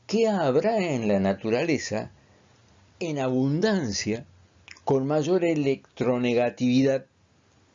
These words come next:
que el silicio cargado más cuatro? Para ello, vamos a ver la composición elemental de los minerales del loess, proporcionalmente,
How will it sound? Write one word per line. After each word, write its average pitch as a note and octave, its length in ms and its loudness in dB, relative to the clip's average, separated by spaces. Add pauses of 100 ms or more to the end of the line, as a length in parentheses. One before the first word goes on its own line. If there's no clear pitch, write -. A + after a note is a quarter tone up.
(320)
que G#2+ 420 0 (180)
el G#2 200 0
silicio A#2 800 -2 (560)
cargado G#2+ 520 0
más F#2 200 -6
cuatro? - 400 -10 (1080)
Para E3+ 200 0
ello, F3+ 320 -4 (760)
vamos A#2+ 340 -2
a C3+ 80 2
ver C#3+ 160 0
la A2+ 240 -2 (100)
composición A2+ 680 -2
elemental A2 640 -2
de F#2+ 100 -2
los F2+ 200 -8
minerales G#2 580 -2
del E3+ 240 0
loess, F#3 420 -2 (840)
proporcionalmente, D3 1160 -2